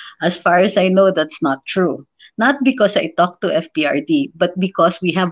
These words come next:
our own sources within the military. So, maybe the president has sources also, but he might be getting overblown figures.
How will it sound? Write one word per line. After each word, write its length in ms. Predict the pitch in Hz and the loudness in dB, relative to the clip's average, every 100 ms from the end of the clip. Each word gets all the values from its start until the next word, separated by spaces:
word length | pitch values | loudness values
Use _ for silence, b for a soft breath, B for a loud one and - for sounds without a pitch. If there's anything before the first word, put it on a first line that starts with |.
| 160 | 0
our 240 | 156 151 165 | 0 0 0
own 160 | 202 226 | 0 0
sources 560 | 165 143 - - - | 0 -4 -4 -12 -10
within 320 | 156 147 143 | -10 -6 -6
the 80 | 143 | -4
military. 720 | 147 151 147 - - - _ _ _ _ _ | -4 -4 -6 -8 -10 -12 _ _ _ _ _
So, 320 | - 80 58 - _ _ _ _ _ _ | -8 -6 -6 -10 _ _ _ _ _ _
maybe 320 | 180 269 349 | 0 4 4
the 160 | 277 - | 2 2
president 560 | 214 220 240 202 196 | 0 2 0 0 0
has 240 | 190 180 - | -2 -4 -2
sources 480 | 196 175 - 160 - | -2 -2 -4 -10 -6
also, 480 | 156 233 - 156 | -4 -4 -4 -6
but 160 | 160 185 | -4 -6
he 160 | - 208 | -6 -4
might 320 | 202 214 220 | 0 -2 -2
be 160 | 190 | -6
getting 400 | 175 151 151 180 170 | -2 -2 0 -2 0
overblown 640 | 180 165 160 151 147 143 131 | 0 0 -2 -2 -2 -2 -2
figures. 560 | - 240 - 131 131 | -2 -4 -6 -10 -10